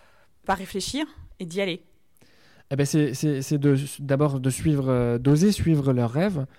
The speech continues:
Speaker 2: euh, de ne pas se laisser déstabiliser. Euh, il y a, il y a beaucoup de personnes qui vont vous dire, euh, que ce n'est pas possible, euh, mais, euh, mais il faut y croire, il faut justement, euh, euh, être stratège, il faut créer,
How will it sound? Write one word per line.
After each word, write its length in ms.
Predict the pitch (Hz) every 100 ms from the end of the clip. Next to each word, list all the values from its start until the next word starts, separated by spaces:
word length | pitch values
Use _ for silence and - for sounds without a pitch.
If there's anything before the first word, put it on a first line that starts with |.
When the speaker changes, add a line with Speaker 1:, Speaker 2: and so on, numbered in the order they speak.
| _ _ _ 127
Speaker 2:
euh, 240 | 123 120
de 140 | 120 131
ne 80 |
pas 160 | 127 156
se 100 | 151
laisser 240 | 131 123
déstabiliser. 720 | 131 131 127 123 120 120 165 202 _ _ - _
Euh, 840 | 131 120 117 117 113 113 117 113 110
il 80 | 110
y 100 | 120
a, 100 | 113
il 60 | 117
y 40 |
a 40 |
beaucoup 220 | 120 139 147
de 60 |
personnes 340 | - - 156 147
qui 140 | 131
vont 280 | 123 123 120
vous 200 | 117 123
dire, 420 | 135 156 131 117 - - -
euh, 160 | 117 120 -
que 280 | 123 120
ce 140 | 120 127
n'est 120 | 123
pas 140 | 127
possible, 520 | 123 127 - 185 143 131 _ _ -
euh, 260 | 120 117 117
mais, 340 | 120 120 120
euh, 260 | 113 113 113
mais 320 | 117 110 107
il 140 | 110
faut 320 | - 139 160 -
y 100 | 143
croire, 500 | - - 127 120 160
il 140 | 123 120
faut 240 | 135 131
justement, 540 | 120 123 - 131 147 - _ - - -
euh, 80 | - -
euh, 300 | 104 - 120
être 240 | 151 - 147
stratège, 460 | - 135 131 139
il 80 | 165
faut 140 | 143
créer, 440 | - - 151 151